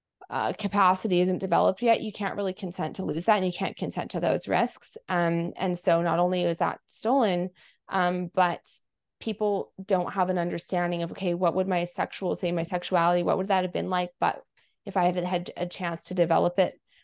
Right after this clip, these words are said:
before being on these medications. So at least once, if people get P S S D when they're adults, they know exactly what was done to them.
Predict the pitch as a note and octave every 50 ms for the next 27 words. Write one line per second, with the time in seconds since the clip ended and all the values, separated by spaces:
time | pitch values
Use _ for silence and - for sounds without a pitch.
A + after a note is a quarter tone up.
0 | _ _ - F#3 - F#3+ F3+ F3 F3+ F3+ F3+ F3 E3 E3+ E3+ E3+ - E3+ D#3+ E3+
1 | - - F#3+ G3 G#3 - F#3+ E3 E3 E3 - - F3 E3+ E3+ E3+ - - - _
2 | _ - G#3 G#3 G3+ G3 F#3+ - - _ _ _ _ _ _ _ _ _ _ _
3 | F#3+ G3 F#3 F#3 - - - _ _ _ _ G#3+ G#3 - G#3+ G3+ - G3+ G3 G3+
4 | F3 - - - G#3 G3 F#3 F#3 - F#3 F3+ - - G3 F#3 F3+ F3+ F3+ E3+ -
5 | - E3+ F3+ F#3 G3 F#3 F3+ F3 - - F3+ E3+ E3+ E3 D#3+ D#3+ D#3+ E3+ E3+ F3
6 | E3+ E3 - - E3+ E3 - D#3 D3+ D#3+ - - F3 E3 C#3+ A#2 D#3+ E3+ D#3+ E3+
7 | - - D#3+ F#3 G3 A3 G#3+ A3+ A#3+ B3+ C#4+ D#4 D#4+